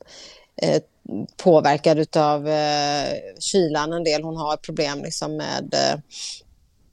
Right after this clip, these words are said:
med ky-, liksom, att fötterna blir kalla och händerna blir kalla, och det är klart att då gör det att du inte kan riktigt slappna av på skidorna. Du kan inte stå lika bra på dem, du får inte ut maximalt kanske på varje tryck då. Eh, men, eh, eh, liksom, framförallt Ebba och Charlotte, eh, där, eh,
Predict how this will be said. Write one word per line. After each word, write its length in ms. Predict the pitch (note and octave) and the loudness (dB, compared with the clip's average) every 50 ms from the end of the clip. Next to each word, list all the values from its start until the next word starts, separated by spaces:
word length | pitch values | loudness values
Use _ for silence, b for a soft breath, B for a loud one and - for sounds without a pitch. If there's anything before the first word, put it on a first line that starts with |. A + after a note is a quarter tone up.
| _ _ _ _ - - | _ _ _ _ -8 -2
med 240 | - E3+ D#3+ D#3 D3+ | 0 2 2 2 2
ky-, 460 | - F3+ F3 D#3+ D#3 D3+ E3 D#3+ D3 | 2 2 2 2 4 4 4 4 4
liksom, 300 | D3 D3+ - - D3+ D#3 | 2 0 -2 -4 -4 -4
att 160 | C#3+ C#3+ - | -4 -4 -6
fötterna 540 | - - - - E3 - _ _ - E3+ E3+ | -10 -4 -2 0 0 0 _ _ 0 2 4
blir 100 | E3 F3 | 4 4
kalla 300 | E3+ - F#3+ F#3 F3 D#3+ | 4 4 4 4 4 2
och 60 | D#3+ | 2
händerna 300 | F3 F3 D#3 D3+ C#3+ D3 | 2 0 -2 -4 -6 -6
blir 80 | D3+ D#3 | -8 -8
kalla, 240 | - - E3+ D#3+ D#3 | -6 -4 -2 -2 -2
och 40 | D#3 | -2
det 60 | F3+ | -2
är 20 | |
klart 200 | F3 - G#3 E3+ | -2 -4 -4 -4
att 100 | E3 - | -4 -4
då 120 | - E3 F3 | -2 0 2
gör 300 | G3 A3 F#3 C#3+ C#3+ C#3 | 2 4 4 4 2 2
det 80 | D3+ | 0
att 80 | D#3 - | -2 -4
du 60 | - | -6
inte 140 | F3 D#3+ - | -6 -6 -8
kan 160 | - E3 D3+ | -8 -6 -6
riktigt 220 | D3+ D3 - C#3+ | -6 -6 -8 -8
slappna 380 | - - C#3+ - - - - C3 | -6 -6 -6 -6 -6 -6 -6 -4
av 160 | C#3+ C#3 C#3+ | -4 -4 -4
på 100 | C#3+ - - | -6 -6 0
skidorna. 320 | - E3+ D#3 C#3+ C#3+ D3 D#3 | 0 2 2 2 -2 -6 -6
Du 80 | D#3 | -6
kan 120 | D3 - D#3 | -6 -6 -4
inte 140 | D3 D#3 D3 | -2 -2 -2
stå 320 | - - - D#3+ C#3+ D3+ | 0 2 4 4 6 6
lika 240 | D3+ D#3 D#3 - E3 | 4 4 4 2 4
bra 200 | D#3 G3 G3 F#3+ | 4 4 4 4
på 160 | - - G3+ | 4 4 4
dem, 160 | F#3 F#3 E3+ | 4 4 2
du 60 | E3+ | 0
får 200 | D#3+ - E3+ D#3+ | 0 0 0 0
inte 220 | D#3+ D#3 D#3 - D3+ | 0 0 -2 -2 -2
ut 300 | D3+ D3 D3 D3 - - | -2 -2 -2 -4 -6 -6
maximalt 560 | D3 D3 - - - D#3 D3+ C#3+ D3 C#3+ - | -6 -6 -6 -4 -4 -2 -2 -2 -2 -4 -4
kanske 240 | - D3+ D3 D3 - | -6 -8 -8 -8 -8
på 100 | - D3 | -4 -2
varje 240 | - B2+ B2+ C3+ D3 | 0 2 2 0 0
tryck 340 | - - F3 - - - | 0 -2 -2 -2 -4 -2
då. 80 | - E3 D3+ D#3+ D#3+ B B B B B B B B B B _ - F3 | 0 0 0 0 -4 B B B B B B B B B B _ 2 4
Eh, 500 | E3 D#3+ D#3+ D#3 D#3 D3+ D3+ D#3 D#3 D#3+ B B B B B B _ | 4 6 6 4 4 2 2 2 0 -2 B B B B B B _
men, 500 | - F3+ F3 E3+ E3 E3 D#3+ E3 E3 E3 | 2 4 4 4 4 2 2 2 2 2
eh, 460 | D#3+ D#3+ D#3 D#3 D#3+ D#3 D#3 D#3 D3+ | 2 2 2 2 2 2 2 0 -2
eh, 560 | D3 - - - - E3+ E3+ E3 D#3+ D#3 D3+ D#3 | -4 -6 -8 -6 -2 0 0 2 2 0 0 -2
liksom, 280 | E3+ D#3+ - E3 D#3+ | -4 -6 -6 -8 -6
framförallt 360 | - E3+ D#3+ - E3 D#3 - | -6 -6 -4 -2 -2 0 2
Ebba 340 | F3+ E3+ D3+ - D#3+ D#3 D#3+ | 0 0 0 0 2 2 2
och 100 | E3 E3 | 2 0
Charlotte, 420 | - F#3 E3+ D#3 E3 E3+ - - - | 0 0 0 0 0 -2 -4 -4 -2
eh, 260 | D#3 D#3 D3+ D3+ D#3 | -2 0 0 -2 -2
där, 320 | D#3 D#3+ E3 E3 E3 E3 | 0 0 2 2 2 2
eh, 260 | E3 D#3+ D#3+ D#3 D3+ | 0 0 -2 -2 -4